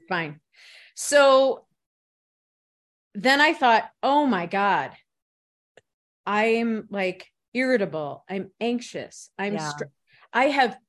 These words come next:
Speaker 1: helped people with this stuff." So I, I said, "I'm gonna do these tools. I'm just gonna do 'em. Why not? I have nothing to lose."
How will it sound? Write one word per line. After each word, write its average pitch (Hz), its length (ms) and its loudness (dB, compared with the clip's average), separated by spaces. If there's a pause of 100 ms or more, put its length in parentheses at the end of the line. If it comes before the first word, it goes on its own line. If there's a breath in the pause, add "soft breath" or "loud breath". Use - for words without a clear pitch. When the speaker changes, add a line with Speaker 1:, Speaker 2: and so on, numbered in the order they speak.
(200)
Speaker 1:
helped 339 440 2
people 254 380 2
with 220 220 0
this 208 220 0
stuff." - 380 -2 (840)
So 240 320 0 (120)
I, 196 280 0
I 190 100 -2
said, 190 300 -6
"I'm 190 160 -8
gonna 196 200 -4
do 208 160 -6
these 240 200 -4
tools. - 480 -4
I'm 202 120 -2
just 247 180 -2
gonna 349 160 0
do 440 180 2
'em. - 160 -10 (180)
Why 202 260 0
not? 381 300 -4
I 196 60 -2
have 196 120 -2
nothing 196 340 -6
to 330 60 -6
lose." 202 280 -6